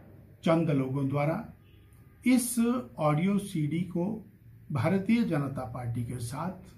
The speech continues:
अप्रत्यक्ष रूप से indirectly जोड़ने का काम किया गया। मैं यह विश्वास के साथ और दावे के साथ कह सकता हूं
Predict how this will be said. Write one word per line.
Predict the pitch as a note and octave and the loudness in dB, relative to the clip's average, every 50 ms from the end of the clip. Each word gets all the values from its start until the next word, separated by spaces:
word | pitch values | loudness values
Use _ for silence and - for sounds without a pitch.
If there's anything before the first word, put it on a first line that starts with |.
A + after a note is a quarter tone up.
| - - - - - - - - | -20 -20 -20 -20 -20 -18 -6 -4
अप्रत्यक्ष | F#3 F3+ - A3 G3+ - - C4 C#4 C4+ - - - | -4 2 2 2 2 4 4 4 4 4 4 0 0
रूप | F3+ E3+ F#3 F3 - - | 0 2 0 0 0 -4
से | - - - D3 C3 - - - - - - A3 | -6 -4 -4 -4 -2 -4 -6 -10 -14 -6 2 6
indirectly | A3+ B3 A#3+ A3 G3 D#3+ D3+ D3 C#3 C#3+ C#3+ - D3+ E3+ A3 B3 A#3 - - - | 8 8 8 8 6 4 2 0 -2 -4 -6 -6 -2 -2 -2 -2 -2 -6 -10 -10
जोड़ने | D#3 B2+ A#2 D3+ D3+ D3+ D3 C#3+ C#3+ C#3+ C#3+ | -6 -2 0 2 2 2 2 2 2 0 0
का | C#3+ C#3+ - D#3+ - - - - - - - - - - - - - | -2 -6 -6 -8 -8 -10 -12 -18 -20 -20 -20 -20 -20 -20 -16 -6 -4
काम | - A#2 A2+ A#2 A#2 A2+ | 0 2 4 6 6 4
किया | A2+ - A#2+ A2+ A2+ | 2 -2 -6 -6 -8
गया। | - - - - - - - - - - - - - - - - - - - - - - | -8 -12 -16 -18 -18 -18 -20 -20 -20 -20 -20 -20 -20 -20 -20 -20 -20 -20 -20 -10 -2 0
मैं | D3 D3 D#3 D3 - - - - - - - - - - - - - | 2 4 4 2 0 -2 -6 -10 -14 -20 -20 -20 -20 -20 -12 -2 2
यह | E3+ D#3 D3+ C#3+ | 2 4 4 4
विश्वास | C#3+ C3 A#2 - - F#3+ G#3 A3+ A3 A3+ - - | 2 2 0 0 0 2 2 2 2 0 -2 -4
के | F3 C#3+ | -4 -4
साथ | A2+ C3 C3+ C3+ C3+ - - | -2 -4 -4 -6 -6 -6 -4
और | A#2 | 0
दावे | A2+ A2+ A#2 C3+ E3 F3+ G3 F#3 | 0 2 2 2 0 0 0 -2
के | F#3 - C#3+ | -2 -4 -6
साथ | A2+ - C#3 C3+ - - - | -4 -6 -8 -8 -10 -10 -8
कह | - B2+ B2 | -6 -4 -4
सकता | A#2+ A#2 B2 A#2 - - - A#2 | -4 -6 -6 -8 -10 -8 -2 -2
हूं | A2+ A#2 D3+ | 0 0 0